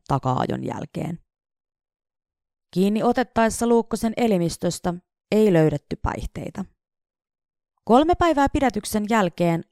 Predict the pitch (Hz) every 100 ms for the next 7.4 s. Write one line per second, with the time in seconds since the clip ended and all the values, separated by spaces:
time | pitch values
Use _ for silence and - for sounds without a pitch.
0 | 196 180 165 170 160 156 170 160 151 -
1 | 160 156 175 156 147 147 147 147 160 156
2 | - 262 233 - 196 160 151 160 151 185
3 | 262 185 165 156 156 _ _ _ - 185
4 | - - 277 302 - 214 240 208 - 165
5 | 156 - 165 160 _ - 202 175 165 -
6 | 180 165 156 156 156 147 - 254 - 214
7 | - 160 151